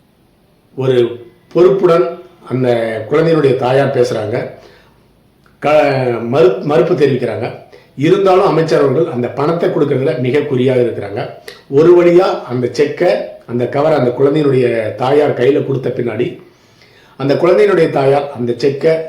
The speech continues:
அந்த கவரை தூக்கி தூரமா போட்டுறாங்க. "அப்பாடா, ஒரு வழியா செக் கொடுத்துட்டோம்" அப்படின்னு சொல்லிட்டு நிம்மதி பெருமிச்சு விட்டு அமைச்சர், சகாக்கள், ஐ ஏ எஸ் அதிகாரிகள்லாம் அந்த இடத்தை விட்டு வெளியேறாங்க. இதை பார்க்கும் பொழுது மிகவும் வருத்தமாக இருக்கிறது.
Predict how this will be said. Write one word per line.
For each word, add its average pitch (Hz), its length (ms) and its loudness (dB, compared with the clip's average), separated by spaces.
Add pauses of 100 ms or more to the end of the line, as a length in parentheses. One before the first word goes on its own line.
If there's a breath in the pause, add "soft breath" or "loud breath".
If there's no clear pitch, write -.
(320)
அந்த 123 160 -2
கவரை 143 280 0
தூக்கி 135 240 -4
தூரமா 127 400 -2
போட்டுறாங்க. 104 540 -8 (540 soft breath)
"அப்பாடா, 135 540 -2
ஒரு 120 160 0 (100)
வழியா 160 360 0
செக் 160 380 -2
கொடுத்துட்டோம்" 139 380 -4
அப்படின்னு 127 160 -4
சொல்லிட்டு 123 380 -4
நிம்மதி 151 400 0
பெருமிச்சு 131 420 0
விட்டு 120 400 -4 (200 loud breath)
அமைச்சர், 147 680 -2
சகாக்கள், 131 440 0
ஐ 127 180 2
ஏ 143 80 4
எஸ் 131 120 0
அதிகாரிகள்லாம் 113 680 -2 (320 loud breath)
அந்த 135 220 -2
இடத்தை 123 540 0
விட்டு 117 260 -2
வெளியேறாங்க. 98 460 -2 (1300 loud breath)
இதை 156 160 0
பார்க்கும் 165 380 0
பொழுது 147 480 0
மிகவும் 135 380 0
வருத்தமாக 131 460 0
இருக்கிறது. 110 540 -4